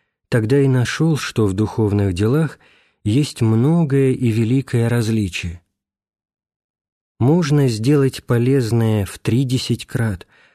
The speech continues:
а лучше в шестьдесят, а во сто крат ещё лучше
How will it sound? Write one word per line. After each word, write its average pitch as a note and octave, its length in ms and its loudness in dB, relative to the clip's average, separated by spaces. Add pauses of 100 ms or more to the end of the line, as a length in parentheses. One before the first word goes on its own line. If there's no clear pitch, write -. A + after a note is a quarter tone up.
(120)
а A#2 120 0
лучше C#3 380 0
в - 100 -4
шестьдесят, G#2+ 800 -4 (420)
а A#2+ 140 2
во G#2+ 160 0
сто - 280 -2
крат C#3 440 -2
ещё B2 540 0
лучше G#2+ 500 -2